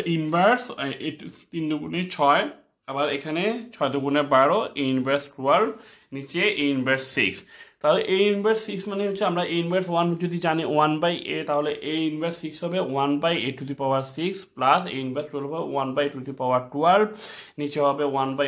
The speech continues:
A to the power six। এবার লসাগু করো, A to the power, আহ, six-কে যদি তোমরা লসাগু করো,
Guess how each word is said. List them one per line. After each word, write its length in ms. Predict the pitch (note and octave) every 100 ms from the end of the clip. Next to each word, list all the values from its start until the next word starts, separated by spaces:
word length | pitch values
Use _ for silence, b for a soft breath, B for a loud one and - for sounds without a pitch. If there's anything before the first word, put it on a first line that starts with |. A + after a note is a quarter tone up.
| C3
A 20 | C3
to 40 | B2+
the 80 | A#2+
power 200 | B2 B2+ B2+ -
six। 160 | F#3 - - - B B B B B
এবার 140 | G3 G#3 F#3
লসাগু 360 | F#3 G#3+ G#3+ G#3
করো, 220 | G#3+ A3 C4+ D4 - _ -
A 20 | E3+
to 60 | F3
the 80 | E3+ E3+
power, 240 | D#3+ D#3+
আহ, 500 | E3+ E3+ D3 C#3+ C#3+ C#3+ E3+
six-কে 320 | E3 - F3+ E3+
যদি 140 | D#3+ D#3+
তোমরা 200 | C#3+ D3 C#3
লসাগু 400 | C3 - D3 D#3 -
করো, 260 | D3 B2+